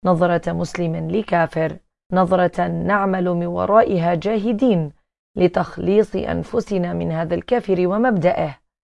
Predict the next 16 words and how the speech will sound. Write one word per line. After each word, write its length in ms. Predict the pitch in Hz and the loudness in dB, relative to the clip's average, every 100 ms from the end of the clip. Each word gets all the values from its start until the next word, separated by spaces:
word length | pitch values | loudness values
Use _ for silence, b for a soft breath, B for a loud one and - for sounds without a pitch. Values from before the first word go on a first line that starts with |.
| _ - | _ -6
نظرة 580 | 156 165 165 165 156 160 | -2 -2 -2 -4 -6 -4
تجعلنا 720 | 170 170 175 202 202 180 180 _ _ _ - | -4 -4 -4 -2 0 -2 -4 _ _ _ -4
نجد 500 | 190 190 170 233 170 | 0 2 2 0 -2
ونجتهد 840 | 175 180 170 240 208 196 175 180 151 - _ _ | -2 -4 -2 -2 0 0 2 2 0 -8 _ _
لنغير 580 | 185 196 185 226 202 180 | 2 2 4 4 4 2
واقعنا 760 | 170 170 170 - 202 180 165 165 | 4 4 2 0 -2 -2 -2 -4
التابع 640 | - 214 208 175 175 165 | -4 2 2 4 2 2
لهؤلاء 640 | 165 151 156 - 165 165 160 | 0 0 0 0 0 0 -2
الفاسدين 720 | 156 165 - 170 165 254 196 - _ - | -4 -6 -2 0 2 2 2 -4 _ 0
ليكون 600 | 202 202 185 190 185 170 | 4 6 4 0 -2 -2
مستقبلاً 1000 | 170 170 - 196 190 180 175 170 170 165 | -2 -6 -4 -4 -2 -2 0 0 -2 -4
يحكمه 920 | - 190 - - 185 185 175 165 156 | -2 -2 -4 -8 -4 -4 -2 -2 -2
الإسلام 960 | 165 165 370 170 - 170 170 165 160 160 | -2 -2 -2 -4 -4 -4 -2 0 -2 -4
بإذن 480 | 160 160 156 143 156 | -4 -4 -4 -6 -8
الله 540 | 156 160 208 190 156 | -6 0 4 4 0
تعالى. 640 | 151 156 131 135 139 123 | -6 -8 -6 -4 -4 -6